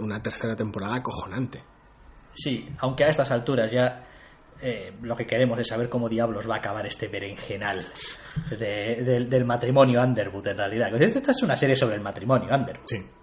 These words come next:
Speaker 2: O sea, al final, pura y duramente.
Speaker 1: Siempre lo ha sido. El que haga énfasis en ciert-, en, en ciertos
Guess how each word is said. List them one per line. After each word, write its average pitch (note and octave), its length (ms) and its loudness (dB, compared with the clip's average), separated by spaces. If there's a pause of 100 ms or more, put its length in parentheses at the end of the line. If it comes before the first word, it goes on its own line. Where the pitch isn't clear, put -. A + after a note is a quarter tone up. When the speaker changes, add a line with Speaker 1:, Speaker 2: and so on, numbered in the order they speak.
(720)
Speaker 2:
O - 20 -20
sea, G2+ 500 -2 (440)
al G#2+ 120 -2
final, F#3 640 8
pura E3+ 540 10
y C3+ 120 0
duramente. C#3 760 6 (400)
Speaker 1:
Siempre D#3+ 300 4
lo B2 60 6
ha A2 40 0
sido. A#2 200 0
El G2+ 80 -6
que C#3+ 100 -2
haga D3 240 4
énfasis C3 400 0
en B2+ 60 0
ciert-, C3 380 -2
en, A#2 320 -4
en A#2 140 -4
ciertos C3 360 -2